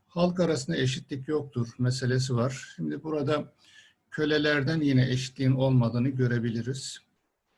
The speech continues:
D seçeneğine bakalım. Toplumda farklı inançlar benimsenmiştir. Şurada,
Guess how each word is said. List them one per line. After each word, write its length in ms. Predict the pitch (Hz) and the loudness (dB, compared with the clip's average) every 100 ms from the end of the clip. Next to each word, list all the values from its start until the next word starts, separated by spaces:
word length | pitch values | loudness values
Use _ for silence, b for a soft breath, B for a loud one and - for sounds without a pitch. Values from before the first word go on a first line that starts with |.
| _ _ _ _ 131 | _ _ _ _ -2
D 220 | 139 156 | 0 0
seçeneğine 600 | - - 175 170 165 156 | -2 -4 0 0 0 2
bakalım. 460 | 127 - 139 170 | 0 0 -2 -2
Toplumda 520 | - 147 - 151 165 170 | -4 -8 -6 -4 -4 -4
farklı 540 | - 139 135 165 151 - | -2 -2 -2 -6 -8 -4
inançlar 720 | 127 127 131 131 135 139 131 | 0 4 4 0 -2 -2 -2
benimsenmiştir. 840 | 120 117 117 - 117 113 110 - 185 | -2 -2 -4 -4 -6 -6 -8 -10 -10
Şurada, 800 | 185 - 208 165 123 139 160 | -10 -14 -8 -4 -2 -2 -4